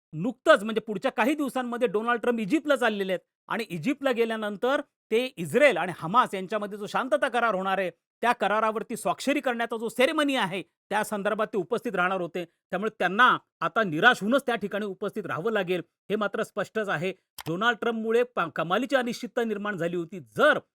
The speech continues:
दबावाखाली येऊन यांनी हा पुरस्कार दिला गेला असता,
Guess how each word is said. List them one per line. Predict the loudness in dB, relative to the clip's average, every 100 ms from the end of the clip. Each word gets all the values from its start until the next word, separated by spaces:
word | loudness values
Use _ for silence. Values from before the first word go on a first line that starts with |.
| _ _ -6
दबावाखाली | 0 2 2 2 0 0
येऊन | 0 0 -2 -6 -6
यांनी | -6 -4 -2
हा | -2
पुरस्कार | -2 -2 -6 -4 -8
दिला | -4 -4
गेला | -2 -2 -4
असता, | -4 -2